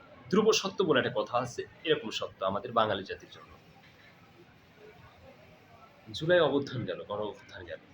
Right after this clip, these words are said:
সেখানে আসলে লিডারশিপ বলে একটা কথা আছে, লিডারশিপ।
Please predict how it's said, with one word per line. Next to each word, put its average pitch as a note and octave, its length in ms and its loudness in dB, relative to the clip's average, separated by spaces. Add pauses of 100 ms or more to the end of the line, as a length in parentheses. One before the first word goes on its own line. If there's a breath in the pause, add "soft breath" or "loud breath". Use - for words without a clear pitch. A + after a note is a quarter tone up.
(200)
সেখানে A2+ 560 -2 (1700)
আসলে D#3 200 0
লিডারশিপ F#3 340 4
বলে F3+ 160 2
একটা E3 180 0
কথা - 180 0
আছে, G2 200 -4
লিডারশিপ। G2 420 -2